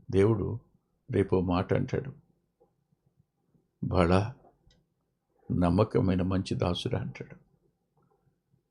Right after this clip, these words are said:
దేవదూతల ఎదుట మనల్ని ఒప్పుకుంటాడు ఆయన.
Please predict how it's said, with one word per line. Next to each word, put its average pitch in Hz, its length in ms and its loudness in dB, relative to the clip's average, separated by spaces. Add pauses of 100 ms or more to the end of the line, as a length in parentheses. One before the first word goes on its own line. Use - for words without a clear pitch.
(960)
దేవదూతల 117 600 8
ఎదుట 131 220 6
మనల్ని 127 240 10
ఒప్పుకుంటాడు 151 500 4
ఆయన. 113 300 0